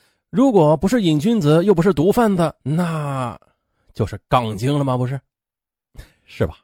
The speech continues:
啊，刚才啊，只是上文跟大家闲聊一下啊，因为说完节目，这时间看看还尚早啊，就随便的跟大家聊几句儿。<laughs> 嘿嘿嘿，嗯，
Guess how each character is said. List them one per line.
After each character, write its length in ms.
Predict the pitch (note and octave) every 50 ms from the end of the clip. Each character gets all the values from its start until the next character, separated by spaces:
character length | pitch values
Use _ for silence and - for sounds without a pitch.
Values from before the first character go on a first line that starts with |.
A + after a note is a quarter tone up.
| _ _ _ _ _ _ _ _ _ _ _ _ _
啊， 220 | _ E3+ F3 F#3+ - -
刚 180 | - F#3+ F#3+
才 120 | F3 D3+ D#3
啊， 200 | D#3+ C3 - _
只 120 | _ - A2
是 460 | A2+ C3+ A#2+ A2+ G#2 G2+ G2+ G2 G2+ - _ _
上 180 | _ _ - C#3
文 100 | C3 C3+
跟 100 | D3 C#3+
大 100 | D#3 C#3+
家 120 | C#3 D3
闲 200 | C#3+ - - B2
聊 180 | B2+ C#3 E3 F3
一 80 | B2
下 100 | F#2 -
啊， 180 | B1 E2 F#2+ - _ _ _ _ _ _ _ _ _ _ _ _
因 100 | - A#2
为 60 | B2 B2+
说 140 | - -
完 120 | C#3 C#3+ D3
节 100 | A#2+ A#2+
目， 260 | C3+ D#3 C#3+ - - _
这 80 | A2
时 220 | A2 - - D3 D3
间 200 | D3+ D#3+ E3 D#3
看 180 | C#3 - E3 C#3
看 80 | B2
还 140 | A2 - C3+
尚 280 | C3+ - - G#3 E3+ A2+
早 280 | F#2+ - - D2 F2 - _ _ _ _ _ _ _ _ _ _ _
啊， 140 | - - -
就 120 | - G#2
随 260 | F#2 - - - G2
便 180 | A#2+ D3 E3+ D#3
的 120 | C3+ A2+
跟 140 | - - A2+
大 80 | A2+ G#2+
家 140 | G2+ A#2 A2+
聊 220 | G2+ G2 F#2+ C3
几 80 | C3+ A2+
句 100 | F#2+ A2
儿。 100 | - - _ _ _ _ _
<laughs> 640 | - - - _ _ _ _ _ _ _ _ _ _
嘿 60 | A3+ - - -
嘿 100 | F#3+ - _ _
嘿， 80 | D3+ - _ _ _ _ _ _ _ _ _ _ _ _ _ _ _ _ _ _ _ _ _
嗯， 560 | - C#3+ C3+ B2+ A#2+ A2 G#2 - - _ _